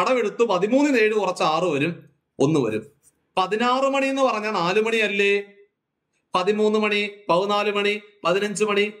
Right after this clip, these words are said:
പതിനാറ് മണി. പതിനാറ് മണി എന്ന് പറഞ്ഞാൽ നാല് മണിയല്ലേ? അപ്പൊ ഉത്തരം നാല് ഇരുപത് എന്ന് വരും ആൻസർ.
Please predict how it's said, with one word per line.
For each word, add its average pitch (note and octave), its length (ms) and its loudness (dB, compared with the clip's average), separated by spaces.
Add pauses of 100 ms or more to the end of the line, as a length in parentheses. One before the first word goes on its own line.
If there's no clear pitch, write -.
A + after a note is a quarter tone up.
(100)
പതിനാറ് F3+ 340 0
മണി. C#3 240 -4 (360)
പതിനാറ് G#3 360 0
മണി A3 160 -2
എന്ന് A3 140 0
പറഞ്ഞാൽ G3+ 220 -2
നാല് G3 260 0
മണിയല്ലേ? G3+ 600 -2 (360)
അപ്പൊ E3+ 160 2
ഉത്തരം E3+ 440 -2 (240)
നാല് F#3 420 0
ഇരുപത് G#3 720 -2 (480)
എന്ന് C3+ 180 2
വരും B2 360 -2
ആൻസർ. G2 360 -8